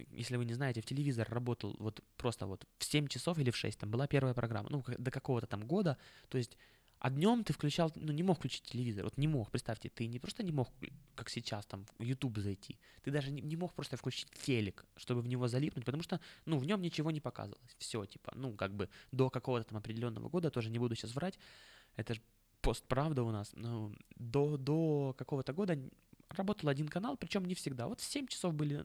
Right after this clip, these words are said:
в шесть новости, потом какая-то передача, потом вот эти сам-, знаменитые вот всякие «Студия Когда», К В Н, и вот это,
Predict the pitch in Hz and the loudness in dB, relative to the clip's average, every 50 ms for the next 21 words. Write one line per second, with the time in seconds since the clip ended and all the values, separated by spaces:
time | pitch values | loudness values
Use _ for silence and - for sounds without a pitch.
0 | - - - - 170 170 - - - 311 330 320 254 - - - - - 180 165 | -8 -8 -4 -2 -2 -2 -4 -4 -4 -2 -2 -2 -4 -4 -6 -6 -4 -6 -4 -2
1 | - 139 - 120 - 139 160 170 226 254 233 - 202 175 - - - - - - | -2 -2 0 0 0 0 0 0 0 -2 -2 -4 -4 -6 -8 -12 -20 -20 -20 -20
2 | - - - - - 151 170 151 139 123 - 127 120 - 123 - - 123 120 120 | -20 -20 -6 -2 0 2 2 2 2 0 -2 -4 -4 -4 -4 -6 -4 -4 -4 -2
3 | 117 123 127 135 135 131 - 120 110 107 107 - - 107 - - 104 104 101 107 | -2 0 0 0 0 -2 0 -2 -2 -2 -2 -2 -4 -4 -4 -2 -2 -2 -2 -2
4 | - - 123 120 113 - - 113 135 147 175 170 165 156 143 135 - - 113 120 | -2 0 0 0 0 0 -2 0 2 4 4 6 6 4 4 2 0 0 0 2
5 | 143 165 175 156 135 120 113 113 - - - | 4 4 4 4 2 0 -2 -2 -2 -2 -2